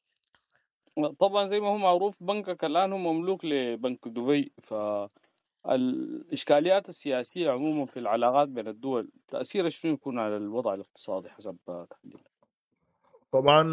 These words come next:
Speaker 2: ال-، بنك الخرطوم هو ممكن نقول النسبة الأكبر فيه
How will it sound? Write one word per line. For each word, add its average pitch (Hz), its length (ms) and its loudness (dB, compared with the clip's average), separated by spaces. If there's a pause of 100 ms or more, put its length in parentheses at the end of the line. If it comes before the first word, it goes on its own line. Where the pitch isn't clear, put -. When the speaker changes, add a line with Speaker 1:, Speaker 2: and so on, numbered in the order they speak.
(100)
Speaker 2:
ال-، 104 800 4
بنك 98 220 0
الخرطوم 135 600 2
هو 139 200 8
ممكن 139 320 0
نقول 120 560 2
النسبة 113 300 2
الأكبر 113 380 2
فيه 120 280 0